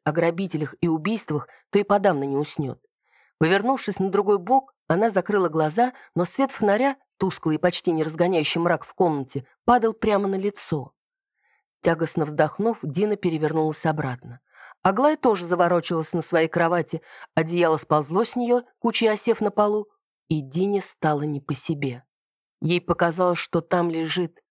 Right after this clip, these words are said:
не Аглая. Ужас ледяными спицами пронзил тело,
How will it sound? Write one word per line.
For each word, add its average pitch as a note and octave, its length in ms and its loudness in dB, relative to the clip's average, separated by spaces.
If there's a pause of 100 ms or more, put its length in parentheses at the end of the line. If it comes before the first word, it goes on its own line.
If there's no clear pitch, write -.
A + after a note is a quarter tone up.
(720)
не E3 220 2
Аглая. D#3+ 680 -2 (920)
Ужас A#3 420 2
ледяными A3 560 0
спицами G3 600 0
пронзил D#3 520 0
тело, F#3+ 420 0